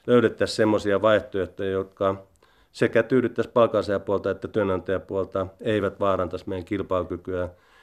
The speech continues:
lisäisivät tuottavuutta. Ja semmoisia mun mielestä olisi löydettävissä, mutta enpä toki tarjoa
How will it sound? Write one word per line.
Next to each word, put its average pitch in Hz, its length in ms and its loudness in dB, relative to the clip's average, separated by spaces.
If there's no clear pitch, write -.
lisäisivät 95 560 0
tuottavuutta. 95 640 -4
Ja 113 40 0
semmoisia 113 340 -2
mun 123 180 2
mielestä 110 240 0
olisi 120 160 2
löydettävissä, 104 580 0
mutta 98 400 -4
enpä 107 280 0
toki 127 380 0
tarjoa 101 520 2